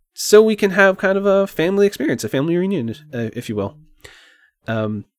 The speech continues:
but yeah, we're looking forward to doing that in the future because we wanna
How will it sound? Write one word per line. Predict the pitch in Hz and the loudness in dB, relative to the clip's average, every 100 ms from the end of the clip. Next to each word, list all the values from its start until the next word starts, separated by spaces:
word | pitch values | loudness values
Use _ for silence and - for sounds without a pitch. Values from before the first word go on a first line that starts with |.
| _ _ | _ _
but | - | -6
yeah, | 147 151 | 0 2
we're | 110 135 | 2 2
looking | 160 160 | 2 0
forward | 143 147 | 2 2
to | 127 | 2
doing | 139 139 | 2 4
that | 135 | 4
in | 120 | 2
the | |
future | 123 139 135 123 | 0 -2 0 -2
because | 127 131 123 - - - | 2 2 2 -2 -8 -4
we | 175 | 2
wanna | 190 185 175 165 147 | 4 6 4 4 0